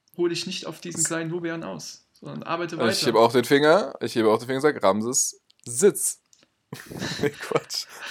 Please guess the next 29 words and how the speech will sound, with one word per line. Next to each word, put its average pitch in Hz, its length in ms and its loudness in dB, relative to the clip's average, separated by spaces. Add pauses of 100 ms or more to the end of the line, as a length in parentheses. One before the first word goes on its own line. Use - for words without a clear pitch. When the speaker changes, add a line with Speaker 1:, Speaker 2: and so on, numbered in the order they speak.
(1200)
Speaker 1:
Ja, 175 180 2
okay, 180 260 4
das 165 240 -2
ist 156 180 -10
ein 165 180 -10 (580)
Speaker 2:
<laughs> - 600 -4
Spaß. - 580 -2 (680)
Ähm, 139 400 4
ja, 139 160 12
wie 151 100 8
nicht 143 80 -2
fürs, 143 280 -6
ja. 131 120 4
Speaker 1:
Ach, 208 180 12
apropos, 233 500 6
da 185 120 0
kann 214 120 4
ich 190 60 0
auch 185 80 2
was, 214 220 0
wo 180 80 -4
wir 180 100 4
grad 175 160 0
bei 165 100 0
Sitz 190 260 -4
sind 151 180 -4
mit 143 140 -6
Hunden, 190 300 -6
ne? 151 180 -6